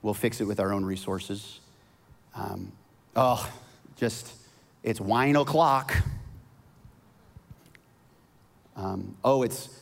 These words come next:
I'm just gonna kinda separate myself and I'm gonna do my, my own thing and I'm gonna make myself feel good.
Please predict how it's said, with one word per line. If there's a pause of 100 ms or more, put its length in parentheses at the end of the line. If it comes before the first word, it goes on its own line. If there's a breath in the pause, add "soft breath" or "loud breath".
(200 loud breath)
I'm
just
gonna
kinda
separate
myself
and
I'm
gonna
do
my, (500 loud breath)
my
own
thing
and
I'm
gonna
make
myself
feel (320)
good.